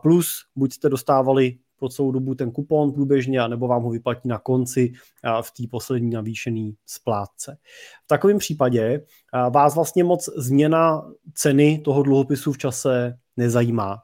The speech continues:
Vy prostě jste půjčili milion korun a na konci dostanete milion korun plus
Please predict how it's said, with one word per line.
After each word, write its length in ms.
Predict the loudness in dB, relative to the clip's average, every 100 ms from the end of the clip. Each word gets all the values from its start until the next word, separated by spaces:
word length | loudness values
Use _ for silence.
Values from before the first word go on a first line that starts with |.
| -8
Vy 80 |
prostě 360 | -4 -4 0 -2
jste 320 | 2 2 2 -4
půjčili 520 | -4 2 4 4 2
milion 400 | 0 0 0 -2
korun 440 | 2 4 6 4 0 -8 -14
a 60 | -8
na 100 | -4
konci 360 | 0 0 0 -4
dostanete 440 | -4 -6 -6 -2
milion 340 | -2 0 -2
korun 400 | 0 2 2 2
plus 440 | 2 4 4 0